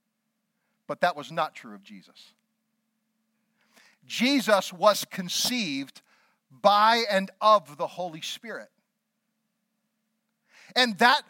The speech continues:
birth changed absolutely everything. Not just about his life here on earth, but about the fact that Jesus' life was going to continue to live here on earth.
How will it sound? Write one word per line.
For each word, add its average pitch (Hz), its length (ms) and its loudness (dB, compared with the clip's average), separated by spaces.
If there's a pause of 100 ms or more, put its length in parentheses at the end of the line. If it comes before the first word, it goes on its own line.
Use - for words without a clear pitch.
(100)
birth 190 520 0 (100)
changed 202 720 -6 (100)
absolutely 196 720 -4
everything. 208 420 -10 (720)
Not 269 240 4
just 247 260 -6
about 277 280 4
his 233 200 -2
life 247 300 2
here 247 160 0
on 220 100 2
earth, 262 380 2 (920)
but 196 120 2
about 202 380 2
the 208 80 -4
fact 220 380 0
that 190 120 -8
Jesus' 196 640 -6
life 202 340 0
was 196 140 -12
going 190 240 -6
to 175 80 -8
continue 185 760 -10
to 170 120 -16
live 147 480 -6 (340)
here 147 440 -10
on 139 160 -10
earth. 127 420 -18